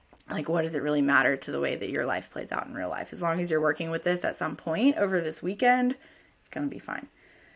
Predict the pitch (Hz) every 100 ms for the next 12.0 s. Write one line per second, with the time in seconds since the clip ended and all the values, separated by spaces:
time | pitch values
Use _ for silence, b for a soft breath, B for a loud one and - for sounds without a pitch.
0 | b b - 202 196 180 170 151 147 156
1 | 156 _ - 180 170 165 170 214 180 156
2 | 147 - B B B - 190 175 165 151
3 | 180 175 190 202 196 - - _ - -
4 | - - - 175 180 262 339 277 214 190
5 | 190 170 220 254 240 220 208 202 185 175
6 | 170 - - 147 151 196 B B B B
7 | - 180 180 - 175 170 175 175 202 214
8 | 214 202 180 170 165 160 160 156 b b
9 | b b _ - 190 180 185 170 160 165
10 | 226 320 320 320 294 202 196 170 190 208
11 | 226 220 185 185 196 196 - 175 165